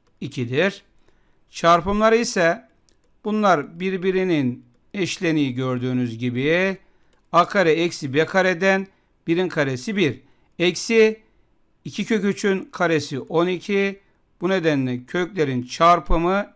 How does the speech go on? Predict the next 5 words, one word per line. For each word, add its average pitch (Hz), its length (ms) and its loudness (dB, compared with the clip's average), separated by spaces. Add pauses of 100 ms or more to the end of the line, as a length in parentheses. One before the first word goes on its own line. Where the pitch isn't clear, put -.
(100)
eksi 180 460 -4
on 131 340 0
bir. - 280 -20 (920)
Getireceğiz 196 560 0
arkadaşlar. 147 680 0